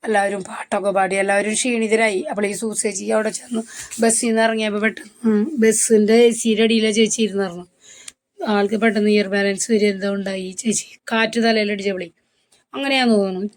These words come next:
സൂസേച്ചി ഇത്തിരി തലച്ചിട്ട് പോലെ വന്നു. എല്ലാവരും പോയി പിടിച്ചു ആളെന്നെ പന്ത്രണ്ട് മണി നേരത്ത്. അവൾക്ക് ആള്, ഉം, പിന്നെ നോർമലായി. അതാണ് ആ സൂസേച്ചി അവിടെ ഇരിക്കണ, താഴെ ഇരിക്കണം, കട്ടിലുമ്മേ ഇരിക്കുന്നത് ട്ടോ.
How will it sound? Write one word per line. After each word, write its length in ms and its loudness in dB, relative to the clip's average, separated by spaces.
സൂസേച്ചി 560 0
ഇത്തിരി 340 2
തലച്ചിട്ട് 460 -2
പോലെ 240 0
വന്നു. 240 -6
എല്ലാവരും 380 2
പോയി 180 4
പിടിച്ചു 340 -2
ആളെന്നെ 360 4
പന്ത്രണ്ട് 360 2
മണി 120 0
നേരത്ത്. 340 -2
അവൾക്ക് 380 -4
ആള്, 240 4
ഉം, 400 2
പിന്നെ 260 4
നോർമലായി. 560 2
അതാണ് 300 0
ആ 80 -2
സൂസേച്ചി 480 -4
അവിടെ 200 2
ഇരിക്കണ, 460 0
താഴെ 360 0
ഇരിക്കണം, 360 -8
കട്ടിലുമ്മേ 400 0
ഇരിക്കുന്നത് 380 -4
ട്ടോ. 180 -12